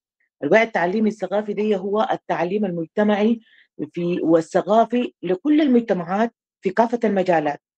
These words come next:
داخل في كافة المجالات، داخل في العلاقات، داخل في الاقتصاد، داخل في التربية، داخل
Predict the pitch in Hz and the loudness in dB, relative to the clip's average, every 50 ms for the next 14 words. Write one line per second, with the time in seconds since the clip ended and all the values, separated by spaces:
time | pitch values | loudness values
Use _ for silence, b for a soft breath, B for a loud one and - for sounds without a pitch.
0 | _ _ _ _ _ _ _ _ _ - 214 240 233 262 226 226 220 214 220 247 | _ _ _ _ _ _ _ _ _ 2 2 2 2 0 -4 -4 -4 -4 -2 -2
1 | 294 294 - 262 - 226 196 175 165 165 156 147 147 143 - - - 185 180 - | -2 -2 -4 -6 -4 -4 -6 -6 -4 -4 -4 -4 -4 -6 -6 -2 -2 -2 -2 -2
2 | 165 - 165 156 160 151 156 160 156 - 165 175 165 - - 170 170 - 160 - | -8 -8 -8 -4 -4 -4 -4 -4 -4 -2 -2 -2 -2 -2 -4 -6 -4 -6 -10 -8
3 | - 156 151 - _ - 147 - 170 170 - - 170 - 175 - - 151 - - | -8 -8 -8 -8 _ -10 -6 -2 -2 -2 0 -2 -4 -4 -4 -6 -6 -6 -2 0
4 | 170 170 160 156 160 156 143 165 180 - 185 160 | 0 0 0 0 0 0 2 0 -2 -2 -4 -10